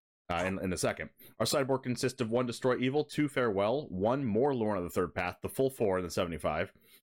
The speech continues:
two Temporary Lockdown, one Banishing Slash, two Fateful Absence, one,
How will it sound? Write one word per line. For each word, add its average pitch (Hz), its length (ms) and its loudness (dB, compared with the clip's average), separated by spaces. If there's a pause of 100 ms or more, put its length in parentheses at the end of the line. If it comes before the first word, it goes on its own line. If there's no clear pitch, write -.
(160)
two 175 160 2
Temporary 120 420 2
Lockdown, 117 600 0 (300)
one 127 200 2
Banishing 120 440 -2
Slash, 135 540 -4 (140)
two 151 180 2
Fateful 123 400 0
Absence, 117 400 -2
one, 117 220 2